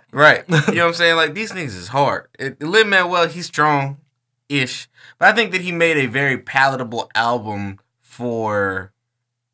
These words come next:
Speaker 1: old white moms.
Speaker 2: You mean, like, an album as in the Hamilton soundtrack?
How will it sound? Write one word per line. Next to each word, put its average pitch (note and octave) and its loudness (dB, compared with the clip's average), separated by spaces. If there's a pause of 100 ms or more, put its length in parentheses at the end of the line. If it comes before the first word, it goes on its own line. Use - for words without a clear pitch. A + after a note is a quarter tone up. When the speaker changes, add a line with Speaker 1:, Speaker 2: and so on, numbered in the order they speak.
(520)
Speaker 1:
old C#3 0
white A#2 0
moms. G#2 -2
Speaker 2:
You D3 2
mean, C#3+ 0
like, A2 -4 (320)
an A#2+ -4
album A#2 -2
as G#2 -6
in G#2 -4
the G2 -4
Hamilton B2 -6
soundtrack? F#3+ -4